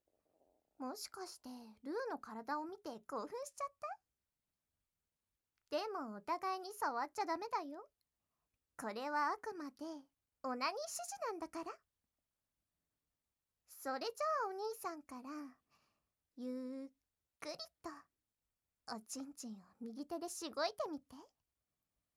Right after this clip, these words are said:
絶対に、激しくはしちゃダメだからね。うん。そのペース、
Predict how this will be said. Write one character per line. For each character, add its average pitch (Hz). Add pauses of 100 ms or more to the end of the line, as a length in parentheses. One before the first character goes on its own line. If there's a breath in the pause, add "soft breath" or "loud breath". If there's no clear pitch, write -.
(400)
絶 220 (280)
対 285
に、 330 (560)
激 285
し -
く 440
は 220
し -
ち -
ゃ 330
ダ 285
メ 349
だ 494
か 349
ら 240
ね。 226 (1700)
う 294
ん。 370 (960 loud breath)
そ 262
の 240
ペ 370
ー 330
ス、 -